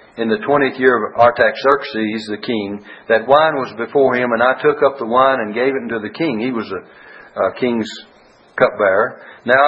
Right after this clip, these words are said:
I had not been before, uh, time sad in his presence." Look at this. I had not been before time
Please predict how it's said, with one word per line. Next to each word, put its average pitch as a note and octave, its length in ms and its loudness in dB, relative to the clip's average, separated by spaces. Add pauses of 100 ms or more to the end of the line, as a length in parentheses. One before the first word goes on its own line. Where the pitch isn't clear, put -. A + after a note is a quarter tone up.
I E3 60 4
had D3+ 160 0
not D3+ 200 2
been D3+ 220 0
before, E3+ 640 0
uh, A2 240 0
time A2+ 400 0 (480)
sad D#3+ 240 2
in C#3+ 140 -2
his C#3+ 260 -4
presence." E3+ 420 0
Look F3+ 160 0
at D3 120 -8
this. G#2+ 240 0 (440)
I B2+ 140 4
had B2 160 0
not D#3+ 300 2
been D#3 200 -2
before D3 360 -4
time A2+ 240 0